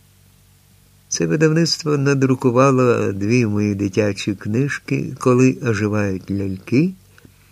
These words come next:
та «Казки про дитинство видатних людей». Видавництво «Теза»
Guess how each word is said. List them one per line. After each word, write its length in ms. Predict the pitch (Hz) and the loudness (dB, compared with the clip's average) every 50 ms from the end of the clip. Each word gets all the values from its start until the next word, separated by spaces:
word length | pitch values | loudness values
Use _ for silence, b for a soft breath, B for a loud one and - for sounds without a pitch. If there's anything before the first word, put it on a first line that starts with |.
| b b b b _ _ _ | b b b b _ _ _
та 220 | - 117 110 110 - | -4 -2 -2 -2 -2
«Казки 540 | - 113 - - 117 - - - - 147 | -6 -6 -2 -2 -2 -2 -2 -2 -2 -2
про 200 | 135 - 131 123 | -2 0 -2 -2
дитинство 720 | 110 104 107 98 - 123 139 147 143 - - - 147 139 127 | -2 -2 -4 -4 -2 -2 -2 -2 -2 -4 -6 -4 -4 -2 -2
видатних 580 | 117 110 104 110 104 101 - 139 135 131 - | -2 -2 -2 -2 -4 -2 -4 -4 -4 -4 -4
людей». 460 | 139 143 139 127 113 101 90 90 90 - - _ _ _ _ _ _ _ _ _ B B B B B B B B B - | -4 -4 -4 -2 -2 -2 -2 -4 -6 -10 -16 _ _ _ _ _ _ _ _ _ B B B B B B B B B -6
Видавництво 680 | 107 110 117 120 131 139 151 139 - - - 135 131 131 | 0 2 4 4 4 4 2 2 0 -4 -4 -2 -2 -2
«Теза» 640 | 131 - - 170 202 196 156 - - - - - | 0 2 4 4 4 4 2 0 -4 -6 -8 -10